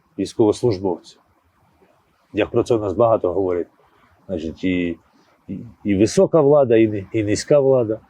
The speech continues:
то тоді треба ви-, діяти виважено, бо нас банально менше. Якщо ми всі почнемо лізти просто тупо під кулю, нас просто не залишиться.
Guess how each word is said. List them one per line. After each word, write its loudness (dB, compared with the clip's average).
то -12
тоді 0
треба 2
ви-, 2
діяти 2
виважено, 0
бо -4
нас -2
банально -2
менше. -8
Якщо -6
ми 0
всі 0
почнемо -4
лізти -4
просто 0
тупо 0
під -8
кулю, -2
нас -14
просто -4
не -2
залишиться. 0